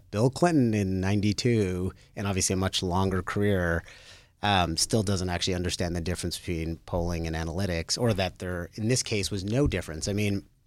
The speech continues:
to be clear, the analytics team was polling nightly at a really high volume in each of these states.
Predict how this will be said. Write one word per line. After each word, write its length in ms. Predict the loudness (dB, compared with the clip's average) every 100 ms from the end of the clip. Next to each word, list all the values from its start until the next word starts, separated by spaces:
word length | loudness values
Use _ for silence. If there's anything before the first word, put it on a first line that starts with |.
| _ -18 -16 -14
to 60 | -4
be 120 | -2
clear, 520 | 0 4 6 8 6 4 -6 -20 -20 -20 0
the 140 | 4
analytics 580 | 6 8 6 6 2 0
team 600 | 2 4 4 4 2 -2
was 160 | -4 -4
polling 800 | -4 0 2 2 0 -2 -4 -2
nightly 720 | 0 0 0 -4 -4 -4 -6 -10 _ _ -4
at 120 | -2
a 100 | 0
really 720 | 0 -2 -2 2 4 4 2
high 400 | -2 -2 0 0
volume 640 | 2 2 2 2 -2 -4 -6
in 120 | -6
each 280 | -6 -6 -4
of 140 | -6
these 220 | -6 -4 -2
states. 680 | -2 -2 -4 -6 -6 -6